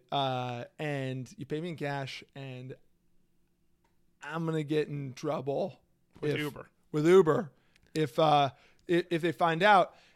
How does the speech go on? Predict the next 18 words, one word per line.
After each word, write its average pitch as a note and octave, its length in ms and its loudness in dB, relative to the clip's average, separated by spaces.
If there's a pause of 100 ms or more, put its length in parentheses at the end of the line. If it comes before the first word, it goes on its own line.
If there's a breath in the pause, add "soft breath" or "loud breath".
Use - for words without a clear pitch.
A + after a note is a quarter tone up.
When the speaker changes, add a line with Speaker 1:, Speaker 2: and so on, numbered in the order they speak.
Speaker 1:
And, F3+ 260 -4
and F3 280 2
so F3+ 440 6
he - 200 -8
was E3+ 100 -4
like, E3+ 160 0
"I D#3+ 40 -2
found G3+ 280 -4
your F3+ 80 -2
phone, G#3+ 420 -2
and E3 100 -4
I E3 40 0
realized F3+ 340 0
you F#3+ 80 -8
paid F#3+ 200 -4
me F#3 80 -6
in F3 60 -8
cash, G#3+ 300 -4